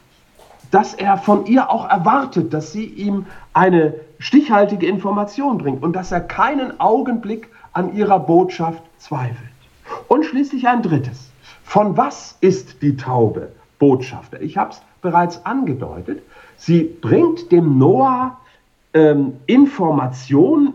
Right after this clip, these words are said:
über das neue Land, über die neue Schöpfung, über das, was Gott Neues beginnt, nachdem durch die Flut eben das Alte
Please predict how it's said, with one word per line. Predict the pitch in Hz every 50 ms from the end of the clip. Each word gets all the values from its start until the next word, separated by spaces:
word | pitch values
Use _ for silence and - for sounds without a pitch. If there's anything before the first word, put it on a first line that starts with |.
| -
über | 214 208 226 254 262 254 240 233 233 -
das | 196 185 180 - -
neue | 190 185 185 185 196 226 254 240 233
Land, | 233 226 220 214 175 - - - - - - - - _ - - - _ _
über | - 240 262 247 208 226
die | 202 214 214 208
neue | 208 208 214 220 240 247 247 240 220
Schöpfung, | - - - 240 233 233 - - - 120 - - _ _ _ _ _ _
über | 220 220 180 214 208
das, | - 220 220 - - - 190
was | 196 190 190 - -
Gott | 214 220 220 - 190
Neues | 196 196 196 202 214 240 262 262 247 214 - -
beginnt, | - 196 170 - 170 147 131 110 - - 131
nachdem | 135 135 131 - - - 160 180 214 226 233 233 - - - - _ -
durch | 180 190 190 - -
die | 190 180
Flut | 170 - 165 185 220 240 226 - -
eben | 185 185 180 180 180 175 - - - _ -
das | 156 156 - - -
Alte | - 143 170 190 185 - - 175 175 175